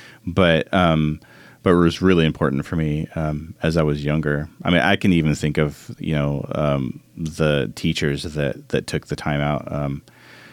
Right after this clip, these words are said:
uh, I, I wasn't a gr-, super great student, so one of the things I suffer, um, with is,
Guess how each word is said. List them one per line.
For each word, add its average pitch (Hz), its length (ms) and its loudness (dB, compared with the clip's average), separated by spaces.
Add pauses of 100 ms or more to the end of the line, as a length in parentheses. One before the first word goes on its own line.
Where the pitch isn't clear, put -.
(380)
uh, 78 180 2
I, 90 200 4
I - 20 4
wasn't 101 260 6
a 85 60 2
gr-, - 140 -12
super 85 280 -2
great 78 260 2
student, 78 360 0
so 87 100 -2
one 82 180 2
of 78 80 2
the 71 60 -8
things 76 220 -4
I 73 80 -2
suffer, 69 540 -4
um, 71 520 -2
with 76 280 -4
is, 71 360 -6